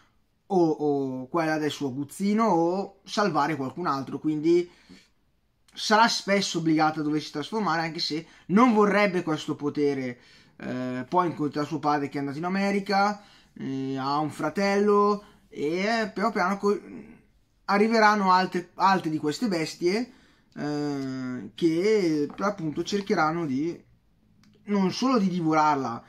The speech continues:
perché ha queste pulsioni, queste bestie di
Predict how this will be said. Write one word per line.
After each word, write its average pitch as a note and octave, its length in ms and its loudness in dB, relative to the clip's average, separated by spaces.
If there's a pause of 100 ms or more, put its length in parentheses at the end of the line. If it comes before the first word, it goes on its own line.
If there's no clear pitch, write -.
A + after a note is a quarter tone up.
(160)
perché D3+ 240 -2
ha D#3 80 -4
queste F3 280 -2
pulsioni, D#3 520 -4
queste C#3+ 240 -6
bestie C#3+ 380 -4
di C3+ 240 -4